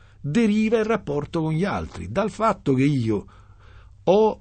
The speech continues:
un rapporto di fiducia con Dio, ho un rapporto di reciproco abbandono. Dio mi dà le sue cose,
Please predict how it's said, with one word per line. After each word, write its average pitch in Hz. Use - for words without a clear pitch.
un 139
rapporto 139
di 120
fiducia 113
con 90
Dio, 82
ho 135
un 120
rapporto 131
di 131
reciproco 110
abbandono. 110
Dio 131
mi 117
dà 131
le 110
sue 110
cose, 92